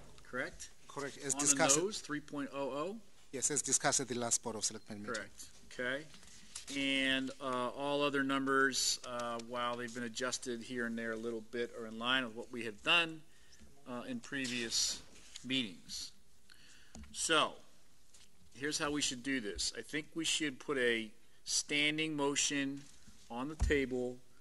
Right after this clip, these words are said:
Speaker 1: for all articles that we discussed tonight in the affirmative. Okay? That way we don't have to keep going through this process of doing motions and seconds, et cetera, et cetera. So,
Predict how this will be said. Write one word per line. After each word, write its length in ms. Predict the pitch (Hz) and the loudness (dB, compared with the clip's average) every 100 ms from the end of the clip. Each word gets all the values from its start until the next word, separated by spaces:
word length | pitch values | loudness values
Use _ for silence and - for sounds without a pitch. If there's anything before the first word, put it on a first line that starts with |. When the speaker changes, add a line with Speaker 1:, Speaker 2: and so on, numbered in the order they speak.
| - | -16
Speaker 1:
for 180 | - 117 - | -8 -6 -6
all 480 | 123 135 143 151 156 147 | -2 2 4 4 2 2
articles 480 | 139 139 139 139 | 0 2 0 -4
that 80 | 135 | -2
we 120 | 131 | -2
discussed 540 | 123 127 - 131 - - | -2 -2 0 2 2 0
tonight 320 | 135 117 113 | 0 0 0
in 60 | 117 | -2
the 120 | 113 | -4
affirmative. 640 | 110 - 113 92 80 - - - - - - 117 - | -2 0 0 -2 -10 -14 -16 -16 -16 -16 -16 -14 -6
Okay? 320 | 117 117 135 - - - - - | -2 -2 -4 -10 -16 -16 -16 -6
That 200 | 117 120 | -4 0
way 140 | 131 120 | 2 2
we 120 | 123 | 2
don't 160 | 120 | -2
have 140 | 120 117 | -4 -8
to 80 | 107 | -10
keep 240 | - 113 | -10 -8
going 200 | 117 113 | -6 -6
through 180 | 104 117 | -6 -8
this 140 | 113 | -8
process 540 | - 117 104 - 107 110 | -6 -6 -2 -2 -4 -6
of 100 | 101 | -8
doing 220 | 110 107 | -8 -8
motions 360 | 107 104 107 107 | -8 -8 -10 -8
and 120 | 101 | -6
seconds, 400 | 104 98 104 98 | -6 -8 -12 -12
et 100 | - | -10
cetera, 320 | 98 - 95 90 | -10 -10 -12 -10
et 60 | |
cetera. 340 | - 95 - - | -10 -10 -12 -8
So, 360 | - 143 107 | -2 2 0